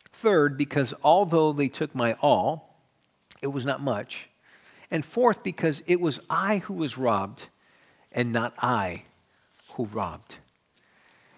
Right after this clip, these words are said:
That's an illustration of what it means to be grateful in all circumstances, to find reasons to thank God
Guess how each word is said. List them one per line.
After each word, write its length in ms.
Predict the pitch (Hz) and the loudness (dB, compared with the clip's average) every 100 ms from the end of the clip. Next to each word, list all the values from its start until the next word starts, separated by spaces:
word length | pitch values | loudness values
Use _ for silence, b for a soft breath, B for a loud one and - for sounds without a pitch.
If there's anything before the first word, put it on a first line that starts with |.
| b b - | b b -2
That's 300 | 165 185 - | 0 2 0
an 100 | 180 | 0
illustration 1040 | 202 190 - - 170 165 - 123 101 98 - - | 2 0 -4 -2 2 2 2 -4 -6 -12 -14 -4
of 180 | 123 123 | -2 0
what 140 | 143 | 0
it 120 | 143 | 0
means 680 | 131 127 120 110 107 - - _ - | -4 -2 -2 -6 -8 -12 -14 _ -8
to 100 | 127 | -4
be 300 | 123 117 117 _ _ | -2 -4 -6 _ _
grateful 720 | - 127 151 143 117 101 92 - _ _ _ | -8 0 0 -2 -6 -6 -8 -18 _ _ _
in 160 | 127 117 | -2 -2
all 120 | 107 | -2
circumstances, 920 | - 110 110 98 107 95 - - - - _ _ B B B B _ | -6 -8 -10 -12 -12 -12 -14 -16 -16 -20 _ _ B B B B _
to 120 | - | -6
find 640 | 165 - 165 190 196 196 170 - | -6 2 4 4 2 -2 -8 -12
reasons 640 | 131 147 170 156 156 143 | -4 0 0 -2 -6 -10
to 120 | - 127 | -10 -10
thank 440 | - 143 123 113 | -4 -6 -6 -6
God 500 | 127 131 120 110 | -4 -2 0 -2